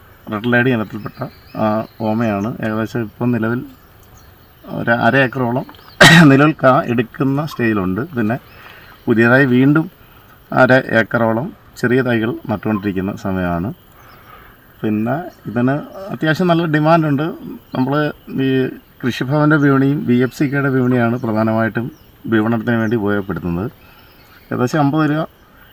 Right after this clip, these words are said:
കിലോ വില <coughs> കിട്ടുന്നുണ്ട്. അത് സീസണിൽ തൊണ്ണൂറ് രൂപയോളം വരുന്നുണ്ട്. കുറഞ്ഞു കഴിഞ്ഞാൽ മുപ്പതിൽ താഴെ ഇതുവരെ പോയിട്ടില്ല.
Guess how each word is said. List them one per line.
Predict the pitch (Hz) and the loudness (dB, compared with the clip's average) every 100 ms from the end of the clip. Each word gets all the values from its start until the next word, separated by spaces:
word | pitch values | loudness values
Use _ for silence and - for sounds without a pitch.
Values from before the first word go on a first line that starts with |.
| - | -4
കിലോ | 131 131 139 | 0 2 2
വില | 123 143 - - - | 0 -2 -6 -4 6
<coughs> | 160 139 135 | 6 8 4
കിട്ടുന്നുണ്ട്. | 113 107 107 95 113 | 2 2 2 0 -2
അത് | 202 107 110 - - - - - - - - | -4 -4 -2 -4 -8 -20 -20 -20 -20 -12 0
സീസണിൽ | 131 127 151 160 160 | 2 2 2 0 0
തൊണ്ണൂറ് | 151 139 151 | 0 2 4
രൂപയോളം | 143 143 139 135 | 4 2 2 0
വരുന്നുണ്ട്. | 113 117 101 113 - - - - | 0 0 0 -4 -8 -20 -20 -8
കുറഞ്ഞു | 127 117 147 | -4 0 2
കഴിഞ്ഞാൽ | 147 160 165 | 2 0 -2
മുപ്പതിൽ | - 170 180 - | 0 0 0 2
താഴെ | 160 143 170 - - - - | 6 6 4 -6 -20 -20 -8
ഇതുവരെ | 131 127 135 | -2 0 0
പോയിട്ടില്ല. | 110 95 82 76 | 0 -2 -4 -10